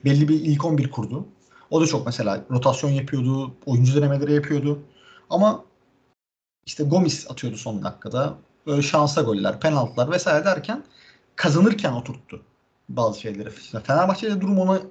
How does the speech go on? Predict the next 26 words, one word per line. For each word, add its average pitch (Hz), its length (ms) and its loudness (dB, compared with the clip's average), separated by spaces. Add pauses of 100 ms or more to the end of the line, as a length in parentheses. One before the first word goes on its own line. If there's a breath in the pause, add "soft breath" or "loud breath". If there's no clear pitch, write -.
(280)
evrilmeye 135 1080 0
başladı 147 340 0
gibi 117 180 -10
bence. 104 340 -12 (680 loud breath)
Ee, 120 360 -2 (220)
takım 151 240 -2
kazanıyor. 202 360 -4 (160)
Takım 185 260 -2
kazanırken 180 680 0
de 214 160 0
işte 147 200 -8
takım 185 300 -2
boyu 147 120 2
sıkıntılı 127 460 -6
diyoruz. 170 340 -6 (120)
Şimdi 156 220 -4
bak - 220 -2
birazcık 131 360 0
daha 147 120 2
iyileşme 139 380 -6
var. 120 200 -2 (400 soft breath)
İşte - 160 -2
abi 143 140 2
stoperde 156 460 -2
istikrar 156 480 -4
diyoruz. 131 400 -8